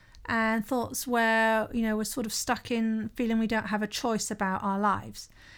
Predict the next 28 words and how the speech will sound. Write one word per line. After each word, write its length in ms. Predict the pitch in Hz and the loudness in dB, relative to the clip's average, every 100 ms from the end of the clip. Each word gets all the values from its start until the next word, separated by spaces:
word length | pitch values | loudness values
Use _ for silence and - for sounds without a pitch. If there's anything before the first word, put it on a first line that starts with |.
| - - - - | -20 -20 -10 0
And 200 | 254 254 | 2 4
instead 400 | 247 - 320 - | 2 0 -2 -2
try 460 | - 254 233 226 | 2 4 4 2
the 80 | 220 | -2
power 420 | - 233 220 220 | 0 2 4 2
of 100 | 208 | 0
visualization. 960 | 220 202 214 202 196 190 180 - 196 196 | -2 -2 -2 -2 0 -2 -4 -4 -4 2
Ask 460 | 277 269 185 - - | 4 4 2 -4 -6
yourself, 440 | 208 - 180 180 | -6 -2 -4 -4
"What 220 | 240 311 | -4 -4
would 140 | 349 - | -4 -6
the 60 | |
future 440 | 302 - 254 - 240 | -6 -2 -2 -2 -4
version 440 | 220 208 208 - | 0 0 0 -2
of 140 | 202 202 | -2 0
me 180 | 196 | 0
do 200 | 196 196 | 0 0
in 180 | 190 185 | 0 2
this 180 | 202 208 | 2 0
situation? 1040 | - - 226 - - 202 185 180 - - - - - - | -4 -8 -8 -8 -4 -2 -4 -6 -10 -10 -12 -20 -20 -6
What 160 | - 262 | -2 0
would 120 | 339 | -2
the 60 | 359 | -6
version 500 | - 254 240 226 220 | 0 4 4 2 -4
of 100 | - | -4
me 180 | 220 214 | -2 0
who's, 380 | 233 220 208 - - - - - | 0 0 -2 -6 -16 -20 -16 -4
uh, 240 | 208 202 | -2 0